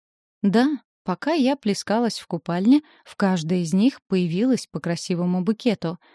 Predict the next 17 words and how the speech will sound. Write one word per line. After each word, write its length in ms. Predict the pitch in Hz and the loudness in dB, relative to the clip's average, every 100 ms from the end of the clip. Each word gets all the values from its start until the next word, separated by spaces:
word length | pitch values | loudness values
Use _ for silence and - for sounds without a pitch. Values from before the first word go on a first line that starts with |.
| _ | _
причём 400 | - 190 - 185 | -2 -2 0 -2
они 160 | 175 175 | 0 -2
были 220 | 160 185 | -2 0
разные. 520 | 233 226 170 180 175 190 _ _ | 2 0 0 -2 -2 -10 _ _
Где-то 400 | 262 254 339 - | 6 6 2 2
нежные 440 | 208 180 175 190 180 | 2 2 2 2 2
местные 460 | 175 175 - 175 | 0 -2 -2 -2
цветы, 500 | 170 - 165 - 190 214 | -2 -6 -6 -4 -4 -4
похожие 540 | - 196 202 190 196 | -8 -2 0 2 2
на 80 | 190 | 0
фиалки, 580 | 185 190 185 180 - 185 - _ _ | 0 -2 0 -2 -4 -6 -6 _ _
где-то 400 | 190 175 180 175 | -2 0 0 -2
прекрасные 720 | - 180 170 180 202 196 175 | -4 -4 -2 -2 -2 -2 -2
пышные 540 | 165 175 - 185 175 175 - | -2 -4 -2 -2 -2 -4 -4
алые, 480 | 185 180 196 208 - _ _ | -2 0 0 -2 -6 _ _
напоминающие 800 | 196 - 196 190 185 175 - 185 | -2 2 2 4 2 -2 -2 0
розы, 380 | 180 180 165 | 0 0 -2